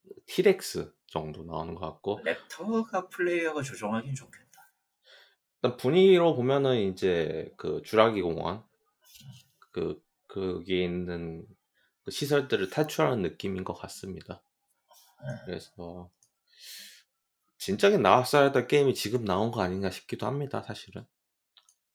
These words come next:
Speaker 1: 컨셉으로는 나쁘지 않은 것 같은데. 그렇고요. 어, 커맨드 앤 컨커 리전이라는, 어,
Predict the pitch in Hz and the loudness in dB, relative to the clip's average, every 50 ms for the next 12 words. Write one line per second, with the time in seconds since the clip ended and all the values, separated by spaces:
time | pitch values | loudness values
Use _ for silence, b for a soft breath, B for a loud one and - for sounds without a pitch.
0 | _ _ _ _ _ _ - - 135 139 139 147 139 131 131 127 127 104 90 85 | _ _ _ _ _ _ -4 -4 -4 0 2 2 2 2 2 -2 0 -2 -2 -6
1 | - - 98 98 87 85 90 90 95 92 82 - - - 95 87 - 90 90 101 | -6 -6 -4 -4 -4 -4 -6 -8 -8 -8 -8 -10 -10 -14 -14 -10 -10 -12 -12 -12
2 | _ _ _ _ _ _ _ _ _ _ _ _ _ _ _ _ _ _ _ _ | _ _ _ _ _ _ _ _ _ _ _ _ _ _ _ _ _ _ _ _
3 | _ _ - _ - - 165 170 - - 95 104 110 - _ _ _ _ _ _ | _ _ -20 _ -4 -4 -4 -4 -2 -4 -4 -4 -4 -10 _ _ _ _ _ _
4 | _ _ _ _ _ _ _ _ _ _ _ _ _ B B B B B B B | _ _ _ _ _ _ _ _ _ _ _ _ _ B B B B B B B
5 | B B B B B B _ - 135 135 135 135 131 131 - - 190 208 226 233 | B B B B B B _ 2 4 6 6 6 4 2 2 4 6 8 8 6
6 | 220 180 196 190 175 143 - - 190 170 - 160 131 104 107 104 110 110 151 143 | 8 10 10 10 10 6 2 0 0 2 4 2 2 2 0 -4 2 2 4 4
7 | 143 139 131 131 127 120 120 113 113 117 120 123 127 _ - - 92 90 87 85 | 4 4 4 4 4 4 4 2 2 0 -2 -6 -10 _ -6 -2 -2 0 0 -2